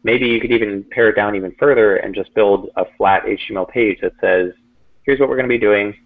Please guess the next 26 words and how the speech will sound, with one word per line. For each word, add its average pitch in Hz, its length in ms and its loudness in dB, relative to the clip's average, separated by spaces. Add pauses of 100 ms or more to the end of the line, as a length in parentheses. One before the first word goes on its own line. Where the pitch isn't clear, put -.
(1080)
Uh, 85 420 0 (320)
this 113 200 -4
is, 107 140 -2 (160)
this - 140 -6
is 101 140 -4
why 98 200 2
we're 101 140 2
doing 98 280 0
it. 95 220 -2
This 101 160 0
is 95 140 -8
the 92 80 -2
message. 92 580 -2 (680)
Are 104 80 2
you 98 160 2
interested?" - 500 -4 (720)
Right? 92 220 2
And 110 100 -4
that 113 160 0
saves 143 160 2
you 117 120 -2
so 143 80 -2
much 135 200 -2
time 117 260 0
and 90 100 -4
money, 90 340 -4